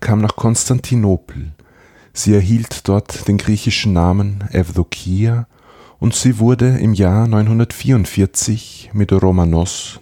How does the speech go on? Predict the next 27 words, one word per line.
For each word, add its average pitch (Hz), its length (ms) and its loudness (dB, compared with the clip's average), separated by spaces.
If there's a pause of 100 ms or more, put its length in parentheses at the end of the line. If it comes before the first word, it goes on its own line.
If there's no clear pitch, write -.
dem 107 160 -2
Zweiten 101 680 0
verheiratet. 73 840 -4 (1400)
Romanos 95 500 2
der 98 120 -2
Zweite, 92 840 -2 (180)
zu - 140 -4
jenem 120 320 2
Zeitpunkt - 580 -2
noch 104 160 -2
ein 87 240 -2
Kind, 117 460 -4 (480)
war 101 120 2
der 113 140 0
Enkel 101 600 -2
von 95 220 -2
Romanos 90 540 2
Lakapinos 90 920 -2 (600)
und 101 160 0
er 101 100 2
war 101 80 4
der 92 120 2
Sohn 87 580 -2 (140)
von 104 240 -4
Konstantin 101 640 0
dem 120 100 2
Siebten - 600 -4